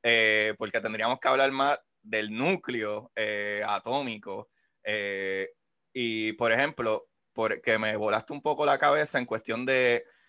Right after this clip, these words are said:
el cambio químico de un material. Y para que ese cambio químico de un material surja y de los neutrones tienen que cambiar en ese núcleo, y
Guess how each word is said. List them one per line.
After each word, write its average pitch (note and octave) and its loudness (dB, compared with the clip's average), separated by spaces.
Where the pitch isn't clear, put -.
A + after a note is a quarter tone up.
el A2+ 2
cambio C3 4
químico A2+ -4
de G2+ 2
un A2+ -6
material. A2+ 2
Y A#2+ -2
para A2 4
que - -2
ese - 0
cambio D#3+ 2
químico C3+ -4
de G2+ -4
un A2+ -6
material A#2+ 2
surja C3+ 0
y G#2+ -6
de G#2 -2
los G#2 -4
neutrones A2+ -4
tienen D3 -6
que C#3 -4
cambiar C#3+ 0
en G#2+ -8
ese A#2+ -4
núcleo, B2 0
y A#2+ 0